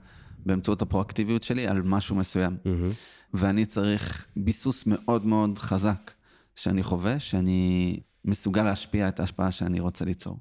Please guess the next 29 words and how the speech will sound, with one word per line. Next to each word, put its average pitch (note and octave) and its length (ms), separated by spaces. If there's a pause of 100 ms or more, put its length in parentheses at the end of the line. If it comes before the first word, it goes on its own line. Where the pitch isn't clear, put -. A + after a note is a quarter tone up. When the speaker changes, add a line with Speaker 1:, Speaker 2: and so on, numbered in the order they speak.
Speaker 2:
זה, F2+ 420 (1400)
זה F#2+ 200
המקום F#2+ 340
הזה A2 100
שאתה G2+ 160
אומר, G2+ 360 (480)
"בגלל G#2 480
שיש G2+ 520
לי, F2+ 260 (360)
אה, F2+ 240
מעגל F2+ 420
השפעה F#2 300
גדול, F#2+ 360
במקרה F2 340
שלך - 240
היום F2+ 280
במיוחד, F2 500 (280)
Speaker 1:
מהמם. G2+ 200 (420)
Speaker 2:
אה, E2+ 400 (180)
או A#2+ 220
בקרב G#2+ 340
תפקידים G#2+ 420
שעשית G2 400
לפני G2 280
כן F2+ 160
כקצונה F2+ 480
וכולי F#2 260
וכולי", B2 220 (500)
זה... F#2 340